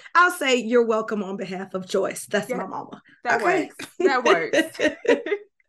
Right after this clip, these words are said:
Speaker 1: Yeah,
Speaker 2: Oh
Speaker 1: it's a
Speaker 2: my
Speaker 1: hard
Speaker 2: gosh.
Speaker 1: place.
Speaker 2: Yes, but, like, thank you, thank you so much. Like, I,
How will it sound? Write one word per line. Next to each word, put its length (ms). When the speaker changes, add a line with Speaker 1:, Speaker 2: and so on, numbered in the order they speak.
Speaker 1:
Yeah, 220
Speaker 2:
Oh 60
Speaker 1:
it's 120
a 40
Speaker 2:
my 60
Speaker 1:
hard 220
Speaker 2:
gosh. 60
Speaker 1:
place. 320
Speaker 2:
Yes, 380
but, 80
like, 240
thank 240
you, 140
thank 220
you 80
so 160
much. 300
Like, 240
I, 460